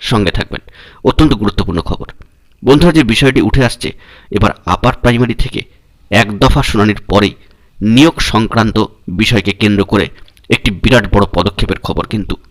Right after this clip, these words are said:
বেরিয়ে আসছে। অত্যন্ত বড় খবর, আপনাদের জন্য থাকছে এই ভিডিওর মধ্যে এক্সক্লুসিভ সেই খবর। বন্ধুরা,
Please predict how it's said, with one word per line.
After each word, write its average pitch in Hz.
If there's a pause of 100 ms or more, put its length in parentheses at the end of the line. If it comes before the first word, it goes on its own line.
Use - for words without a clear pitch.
(220)
বেরিয়ে 95
আসছে। - (480)
অত্যন্ত 165 (100)
বড় 127 (100)
খবর, 123 (200)
আপনাদের 117
জন্য 107 (100)
থাকছে 101
এই 95
ভিডিওর 95
মধ্যে 92 (480)
এক্সক্লুসিভ 120 (380)
সেই 104
খবর। - (200)
বন্ধুরা, 135